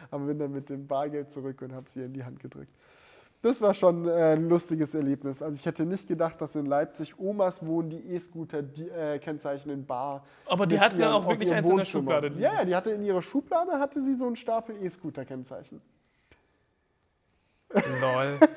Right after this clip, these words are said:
Speaker 2: Das ist ja mega verrückt. <laughs>
Speaker 1: Ja, aber war wirklich,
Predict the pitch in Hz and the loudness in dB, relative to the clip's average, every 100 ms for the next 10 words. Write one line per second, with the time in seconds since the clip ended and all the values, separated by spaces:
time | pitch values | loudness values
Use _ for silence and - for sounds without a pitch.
0 | 392 359 - - - - _ - 349 196 | -2 -2 -6 -10 -20 -20 _ -8 -2 -2
1 | - 180 165 175 175 165 165 156 170 202 | 0 0 4 6 8 6 4 4 4 6
2 | 240 - 240 240 - 269 269 240 294 220 | 4 4 0 0 6 4 4 0 -2 -4
3 | 233 208 127 131 156 175 180 185 190 202 | -8 -4 0 4 4 6 6 6 0 -2